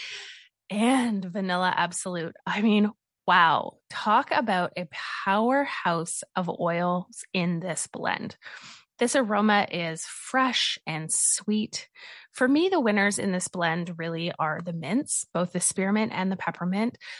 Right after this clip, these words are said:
They're high in menthol, which is energizing, while the citrus oils in this blend, clementine, lemon, and wild orange, are uplifting. I mean, if you haven't figured it out yet, it's true. I am a lover of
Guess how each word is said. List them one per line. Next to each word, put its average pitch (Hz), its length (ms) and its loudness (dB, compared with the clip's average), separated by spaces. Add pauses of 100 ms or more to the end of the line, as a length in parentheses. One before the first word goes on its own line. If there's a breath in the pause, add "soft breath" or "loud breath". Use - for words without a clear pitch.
They're 208 80 2
high 233 320 2
in 311 240 4
menthol, 196 640 0
which 202 320 0 (100)
is 196 580 0 (120)
energizing, 247 800 0 (320 loud breath)
while 208 240 2
the 214 100 0
citrus - 420 -2
oils 196 240 0
in 180 100 -6
this 180 160 -4
blend, 185 500 -2
clementine, 214 720 0
lemon, 196 440 0
and 185 220 -4
wild 180 260 0
orange, 180 440 -2 (100)
are 165 240 -2
uplifting. 160 640 -6 (440 loud breath)
I 208 60 2
mean, 220 120 6
if 233 100 2
you 254 60 2
haven't 247 300 2
figured 311 220 -2
it 302 100 2
out - 200 0
yet, 165 280 -4 (100)
it's - 300 -2
true. - 320 -6 (100)
I 180 100 2
am 190 120 2
a 185 120 2
lover 190 480 2
of 180 220 -4